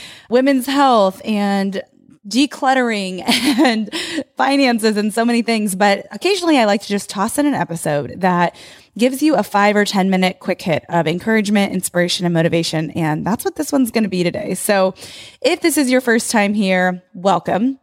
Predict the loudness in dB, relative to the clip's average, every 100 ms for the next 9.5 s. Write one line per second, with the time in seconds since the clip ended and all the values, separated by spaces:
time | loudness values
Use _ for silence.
0 | -8 -6 -6 _ -4 -2 -2 -2 0 2
1 | 2 0 0 -2 -2 0 0 -2 -20 -20
2 | -4 0 0 0 -2 -2 -2 0 0 2
3 | 2 4 4 2 2 2 2 0 0 0
4 | 2 2 2 2 2 2 2 0 2 2
5 | 4 4 4 2 0 0 0 0 0 0
6 | 2 0 0 -2 0 2 0 0 -4 -4
7 | -6 -4 -2 -2 -4 -4 -4 0 0 -2
8 | -2 -2 -2 -4 -2 0 0 -2 -4 -4
9 | -2 -2 2 2